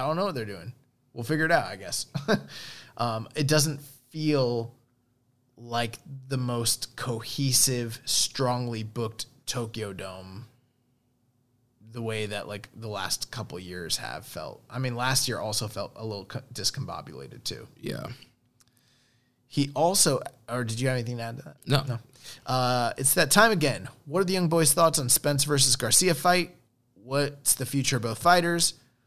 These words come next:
Speaker 1: What are Spence's chances against guys like Manny Pacquiao, Terrence Crawford, and Canelo?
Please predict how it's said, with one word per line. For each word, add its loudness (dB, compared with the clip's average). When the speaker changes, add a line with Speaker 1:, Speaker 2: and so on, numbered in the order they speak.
Speaker 1:
What 6
are 8
Spence's 4
chances 2
against 0
guys 2
like -6
Manny -8
Pacquiao, 0
Terrence -2
Crawford, 0
and -10
Canelo? -2